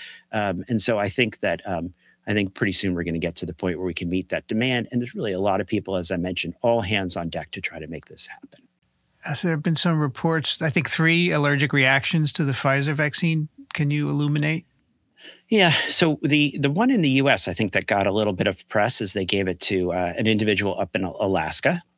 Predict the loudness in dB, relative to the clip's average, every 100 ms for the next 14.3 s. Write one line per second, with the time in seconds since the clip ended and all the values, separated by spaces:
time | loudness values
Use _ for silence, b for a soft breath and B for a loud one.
0 | _ -4 -2 -2 -2 0 0 0 0 0
1 | 0 0 2 2 0 0 -2 0 -2 -4
2 | _ -6 -6 -4 -2 0 0 -2 -6 -10
3 | B B -4 0 2 2 2 2 0 0
4 | 0 0 0 -4 _ -2 -2 -2 -6 _
5 | -2 0 0 -4 -10 -12 -14 -8 -2 0
6 | 0 0 -2 -6 _ -4 -2 0 0 0
7 | 0 -2 0 0 0 0 0 0 -2 -4
8 | -2 0 2 0 -2 -2 -4 -8 _ -2
9 | 0 -2 -2 -2 -2 -4 -8 -6 -4 -2
10 | -2 -4 -4 -4 -6 -10 _ _ -4 -2
11 | -2 -2 -2 -2 -2 -2 0 -2 -6 _
12 | _ _ _ -4 -2 -2 -4 -2 -2 0
13 | 0 0 0 -2 -2 -4 -4 -2 0 2
14 | 0 -2 -4